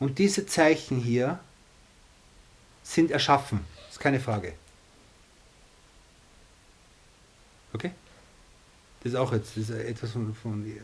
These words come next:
Mahal Ittifaq, dass, dass, äh, dass diese Mushaf ist im Jahr zweitausend geschrieben, also geschrieben worden im Sinn von niederge-, also, äh,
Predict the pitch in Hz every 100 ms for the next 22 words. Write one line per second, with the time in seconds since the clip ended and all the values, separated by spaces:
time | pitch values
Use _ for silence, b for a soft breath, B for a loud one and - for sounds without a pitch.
0 | 107 113 120 113 - 110 104 101 101 104
1 | 104 - B B - 120 - - B B
2 | 117 120 123 120 - - - - 131 131
3 | - 151 147 156 175 - 160 147 147 143
4 | 135 143 143 135 135 135 135 131 113 120
5 | 117 110 113 117 - 127 127 113 110 110
6 | 120 113 113 120 113 117 110 113 107 104